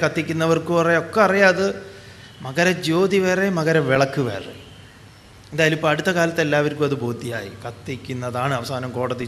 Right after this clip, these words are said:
ചോദിച്ചു, അത് പറയേണ്ടി വന്നു ഇലക്ട്രിസിറ്റി ബോർഡിനും മറ്റുള്ളവർക്കും.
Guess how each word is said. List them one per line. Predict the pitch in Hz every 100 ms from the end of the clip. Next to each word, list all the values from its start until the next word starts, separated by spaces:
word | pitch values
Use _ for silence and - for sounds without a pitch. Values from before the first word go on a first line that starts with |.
| 123
ചോദിച്ചു, | 156 165 160 180 - -
അത് | 123 123
പറയേണ്ടി | 117 123 123 120 117
വന്നു | 139 139 127
ഇലക്ട്രിസിറ്റി | 120 120 123 117 117
ബോർഡിനും | 135 151 156 180 - -
മറ്റുള്ളവർക്കും. | 113 107 101 -